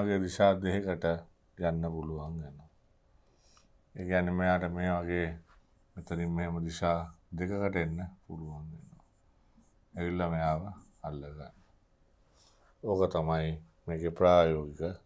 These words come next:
කතන්දරේ. රසමාන්තා දෙක ඉතා වැදගත් වෙනවා වෘත්තය හදිද්දී. මං හිතනවා ඔබට ඒ ගාන බොහොම පහසුවෙන්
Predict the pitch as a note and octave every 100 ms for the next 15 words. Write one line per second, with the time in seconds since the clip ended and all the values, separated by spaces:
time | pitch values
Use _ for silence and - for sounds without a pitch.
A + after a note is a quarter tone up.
0 | - E2 - D2 D2 D2+ D2 - - _
1 | _ - - - - G#2 G#2 B2+ B2 B2
2 | A#2+ A#2 G#2+ G2 F#2+ F#2+ F2+ F#2+ F#2+ F#2+
3 | G#2 G2 - F#2 F2 F2 F2 E2+ - -
4 | E2+ E2+ E2+ D#2+ G#2 F#2+ _ _ D#2+ -
5 | - - - - _ _ - _ _ _
6 | - G#2 G2+ F#2+ F2+ E2+ E2 D#2+ D#2+ D#2
7 | D#2+ E2 D#2+ D2+ D#2 D2+ - F2 F2 F#2+
8 | F2+